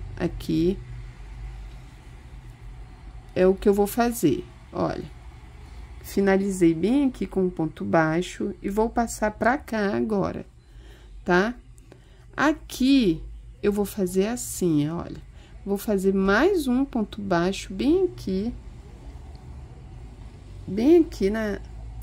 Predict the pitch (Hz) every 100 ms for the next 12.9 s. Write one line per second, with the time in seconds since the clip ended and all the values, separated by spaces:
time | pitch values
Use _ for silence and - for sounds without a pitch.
0 | - 175 175 175 - 202 196 208 - -
1 | - - - - 208 240 269 320 285 277
2 | 277 359 427 381 349 277 254 247 - 220
3 | 226 214 220 214 214 202 214 226 226 147
4 | 90 180 - - - - - 180 165 -
5 | 185 180 175 185 208 233 - 135 117 165
6 | 185 - - - - - - - - -
7 | - - 214 214 240 - - 208 - 208
8 | 190 175 190 - - - - 190 208 -
9 | - 156 - - - - - - - -
10 | - - - - - - - - - -
11 | - - - - - - - - - -
12 | - - - - - - - 202 202